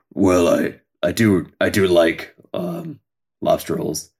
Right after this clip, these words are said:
All right, I can tell you the last time I saw the Professor Doctor. He, uh, he rented a car that said it had really bad airbags, and he, uh, he took it up the hill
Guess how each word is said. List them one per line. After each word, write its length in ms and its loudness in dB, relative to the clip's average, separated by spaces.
All 80 2
right, 100 4
I 40 0
can 140 -8
tell 100 2
you 100 6
the 80 2
last 380 0
time 440 -6
I 120 2
saw 520 -2
the 220 -4
Professor 400 0
Doctor. 640 -8
He, 200 4
uh, 380 2
he 100 -2
rented 300 4
a 60 2
car 400 2
that 140 -4
said 160 0
it 80 0
had 160 0
really 180 4
bad 220 2
airbags, 680 -2
and 120 2
he, 140 6
uh, 320 0
he 80 -4
took 160 4
it 80 2
up 120 0
the 80 -2
hill 440 0